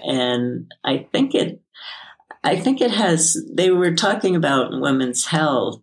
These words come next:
that this population of sensitive people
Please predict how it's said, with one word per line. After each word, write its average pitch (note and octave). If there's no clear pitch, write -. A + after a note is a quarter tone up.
that B2
this C#3
population C3
of E3+
sensitive A2+
people A#2